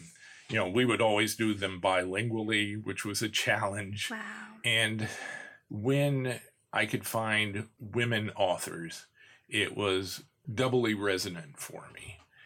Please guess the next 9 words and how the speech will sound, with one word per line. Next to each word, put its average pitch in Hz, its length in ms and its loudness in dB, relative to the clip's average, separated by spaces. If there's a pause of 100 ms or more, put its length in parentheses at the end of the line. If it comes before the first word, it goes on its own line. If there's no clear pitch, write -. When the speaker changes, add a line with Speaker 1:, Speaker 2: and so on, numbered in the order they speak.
(240)
Speaker 1:
you 95 120 -6
know, 90 240 -4 (100)
because 101 840 -2 (200)
I 104 260 2
feel 110 560 0
that 90 400 0 (420)
women 104 600 -2 (120)
are 95 480 4
a, 85 480 -10